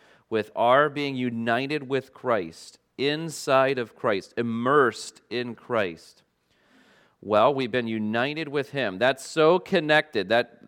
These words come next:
that word united there, similar but different than the word baptized. The word baptized means to be immersed into. United means connected and not being, not being,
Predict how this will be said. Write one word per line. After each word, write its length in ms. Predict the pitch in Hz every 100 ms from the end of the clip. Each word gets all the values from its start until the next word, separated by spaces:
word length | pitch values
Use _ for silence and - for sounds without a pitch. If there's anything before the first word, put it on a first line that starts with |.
| 104
that 200 | 117 -
word 320 | 113 139 143
united 540 | 127 123 131 143 151
there, 300 | 156 170 175 - _ _
similar 640 | - - 135 143 160 180
but 180 | 143 104
different 420 | 127 127 170 113
than 200 | 120 117
the 80 | 113
word 240 | 113 107
baptized. 640 | 104 131 139 165 156 147 113
The 80 |
word 280 | 101 110 101
baptized 460 | 107 127 - 131 123
means 240 | 123 113
to 100 | -
be 140 | 107 107
immersed 480 | 101 120 151 -
into. 260 | 156 151 160
United 500 | 156 120 120 135 147
means 340 | 139 131 123 - _ _ _
connected 800 | - 131 143 160 - 175 180 143 _ _ _ _ _ _ _ _ 104
and 160 | 110
not 240 | 120 127 135
being, 340 | 143 135 135 -
not 260 | 127 131
being, 280 | 131 127